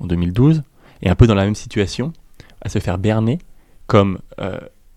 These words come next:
Tony Mendes en mille neuf cent quatre-vingts en Iran a pu berner les, a pu berner les, les autorités, euh, euh, iraniennes. Et c'est intéressant parce que en fait, Ben Affleck joue toujours sur cette, sur cette frontière. Euh, il, il, il se moque dans la, toute la première partie du film qui en fait est, est, est,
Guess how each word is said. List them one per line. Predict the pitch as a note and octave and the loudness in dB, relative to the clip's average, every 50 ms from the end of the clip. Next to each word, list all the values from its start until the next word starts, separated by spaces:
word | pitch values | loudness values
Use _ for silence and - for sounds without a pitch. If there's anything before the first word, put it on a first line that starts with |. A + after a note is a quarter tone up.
| - - - | -20 -18 -12
Tony | - G#2 F#2+ F#2 | -10 -8 -8 -6
Mendes | F#2+ F#2 F#2+ F#2 G2+ G2 F#2 F2 - - - - - - _ _ - | -8 -8 -6 -6 -4 -6 -6 -8 -12 -20 -20 -20 -20 -20 _ _ -8
en | G#2+ G#2 G#2 G#2 G2+ | -6 -6 -4 -6 -6
mille | G2 F#2+ F#2 | -8 -10 -10
neuf | F2+ | -10
cent | - - | -10 -12
quatre-vingts | F2 F#2 - - F2 F#2 F2 - | -12 -10 -10 -8 -8 -8 -8 -8
en | - G2+ G2 | -8 -8 -6
Iran | F#2+ G2+ A2+ C3 | -4 -2 -2 -2
a | B2 | -4
pu | - - | -4 -6
berner | G2 F#2+ F#2 F#2+ A2 A2+ | -6 -4 -4 -4 -4 -4
les, | G#2+ G2 F#2+ G2 - - - - | -4 -4 -4 -6 -8 -12 -14 -12
a | F#2 G2 | -12 -12
pu | - - | -10 -8
berner | G2 F#2+ F#2+ G2+ A2 A#2+ | -6 -6 -4 -4 -4 -4
les, | A#2 G#2 F#2 F2+ F2+ - - - - - - _ | -4 -6 -6 -8 -8 -12 -18 -20 -20 -20 -12 _
les | - F#2 F#2 F2 G2 | -4 -4 -4 -4 -4
autorités, | F#2+ - - F#2+ F#2+ F#2 F2+ - - G#2+ A2 A2 G#2+ G#2+ F#2 | -4 -4 -4 -4 -4 -6 -6 -6 -4 -2 -2 0 0 0 -2
euh, | - F#2 F2 F2+ - - - - - - - - - | -2 -2 -4 -4 -6 -10 -16 -20 -20 -20 -20 -6 -2
euh, | - F#2+ - - | 0 0 2 2
iraniennes. | - G#2+ G2 G2+ G2+ G2 F#2 F2+ - - - - - - - - | 2 2 4 4 4 4 2 0 -2 -8 -16 -18 -18 -20 -4 2
Et | - A2 | 4 4
c'est | - - | 6 6
intéressant | A#2+ A#2+ D3 D3 - F3+ D3+ | 8 8 8 8 8 8 6
parce | B2+ A2 - | 4 2 4
que | - G2+ F#2+ | 4 2 2
en | - | 4
fait, | G#2 C3 A#2 | 4 4 4
Ben | A2 G#2 | 6 6
Affleck | G2+ G#2 - B2+ G#2+ | 6 6 4 2 2
joue | G#2+ | 0
toujours | G2 - - C3 A2+ G#2 G2 F2 - - - - - - | -4 -4 -2 -2 -2 -2 -4 -4 -6 -8 -14 -20 -20 -20
sur | - - - A2 | -18 -16 -16 -6
cette, | - - F#2 - - | -4 -2 -2 -2 -6
sur | - - - G2+ | -12 -14 -12 -8
cette | - - - - | -8 -8 -8 -6
frontière. | - G#2 F2+ - C3 C3+ F3 F#3 - - - - - - - - - - - - | -6 -6 -2 2 2 2 2 0 -4 -10 -16 -20 -20 -20 -20 -20 -20 -12 -4 0
Euh, | G#2 F#2+ F#2+ - | 0 0 2 0
il, | A#2 G#2 G#2 A2 - | 0 -2 -2 -2 -4
il, | B2+ A2+ G#2+ - - - | -6 -8 -8 -8 -8 -10
il | A2+ | -8
se | - - A2 | -6 -4 -4
moque | G#2 A2+ B2+ C3 B2 - - | 0 2 2 2 2 0 -4
dans | - G2 | -6 -6
la, | F#2 F2+ - | -6 -6 -8
toute | - - C#3 | -10 -10 -8
la | C#3+ | -8
première | C3+ - A#2+ G#2+ | -6 -6 -6 -6
partie | - G2+ - A2+ | -6 -8 -8 -8
du | G2+ G2 | -10 -10
film | - - G#2+ G2 | -10 -10 -10 -10
qui | - - F2+ | -8 -10 -12
en | F2 | -10
fait | - G#2 G2 F#2 - | -8 -8 -10 -8 -10
est, | F#2+ | -12
est, | - - F#2 F2+ E2+ - - | -10 -10 -10 -10 -10 -12 -12
est, | - E2+ - - - | -14 -14 -14 -14 -18